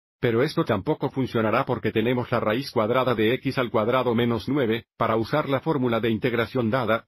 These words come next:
necesitaríamos la raíz cuadrada de nueve menos x al cuadrado. Pero pensando en algunas técnicas de integración adicionales, dado que tenemos la raíz cuadrada de x al cuadrado menos nueve, que se ajusta a la forma de la raíz cuadrada de x al cuadrado menos un cuadrado,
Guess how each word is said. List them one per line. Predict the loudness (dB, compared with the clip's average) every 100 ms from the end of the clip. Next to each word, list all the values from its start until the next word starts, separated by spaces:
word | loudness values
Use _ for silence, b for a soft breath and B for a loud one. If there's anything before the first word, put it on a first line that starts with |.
| -2
necesitaríamos | 0 0 -2 -2 -2 0 0 0 0
la | 0
raíz | 0 0 -2
cuadrada | -2 0 2 2 2
de | 2
nueve | 2 2
menos | 0 0 -2 -2
x | -2 -4
al | -6 -2
cuadrado. | -2 0 -2 -2 -10 _ _ _ _ _ _ _ _ -2
Pero | 0 2
pensando | 0 -2 0 0 0
en |
algunas | 0 0 -2 0
técnicas | -2 -2 -2 -2
de | 0
integración | 0 0 -2 0 0 0
adicionales, | -2 -2 0 0 -2 -8 _ -4
dado | -2 -2
que | -2 0
tenemos | 2 2 0 0
la | 0
raíz | 0 -2 0
cuadrada | 0 2 2 2
de | 2 0
x | -2 -2
al | 0
cuadrado | 0 2 4 4
menos | 2 0 -2 -2
nueve, | 0 0 -2 _
que | -2
se | 0 0
ajusta | 0 -4 -2 0
a |
la | 0
forma | 0 0 0
de | 0
la | 0
raíz | 0 -2 -2
cuadrada | 0 0 2 2 2
de | 2 0
x | -2 -2
al | 0
cuadrado | 0 2 2 2
menos | 2 0 0
un | -2
cuadrado, | 0 2 2 0 -2